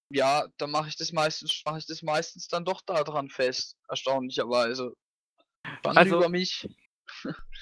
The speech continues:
Speaker 2: es gibt einen, ein Beispiel, ähm, von diesem Original und den Nachfolgern.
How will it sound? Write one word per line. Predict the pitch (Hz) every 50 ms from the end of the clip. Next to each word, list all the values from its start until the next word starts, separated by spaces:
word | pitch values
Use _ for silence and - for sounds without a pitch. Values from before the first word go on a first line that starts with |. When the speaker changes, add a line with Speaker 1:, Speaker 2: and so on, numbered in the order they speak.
| - - - - -
Speaker 2:
es | - - - - -
gibt | - 196 - - -
einen, | 185 170 170 185 226 233 226 226 220 214 196 - -
ein | - 160 170 185 160
Beispiel, | 147 147 175 208 - - - 202 208 214 208 208 202 196 - -
ähm, | 160 165 160 170 170 170 165 -
von | - 160 156
diesem | 156 151 143 151 -
Original | 143 147 147 156 147 143 143 160 175 185 185 156
und | 147 143
den | 139 135
Nachfolgern. | 127 123 156 170 - - - 175 170 170 175 170 180 180